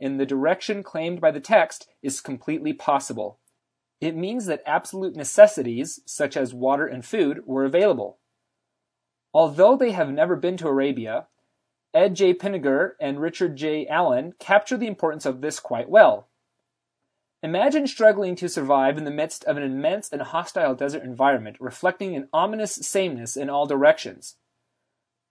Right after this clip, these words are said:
We are heeding the directive of God to attain a promised land of safety. But how far away and in which direction? Our provisions are strictly limited. Where do we turn, meanwhile, for nourishment and water?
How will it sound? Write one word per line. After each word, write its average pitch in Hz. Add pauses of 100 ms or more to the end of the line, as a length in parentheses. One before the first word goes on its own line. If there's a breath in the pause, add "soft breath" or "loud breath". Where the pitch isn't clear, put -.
(180)
We 185
are 160
heeding 240
the 202
directive 175
of 131
God 131
to 135
attain 139
a 131
promised 170
land 139
of 143
safety. - (440)
But -
how 226
far 254
away 139
and 156
in 156
which 127
direction? 190 (840)
Our 156
provisions 180
are 180
strictly 151
limited. 175 (560)
Where 147
do 190
we 202
turn, 294
meanwhile, 139
for 156
nourishment 170
and 160
water? 127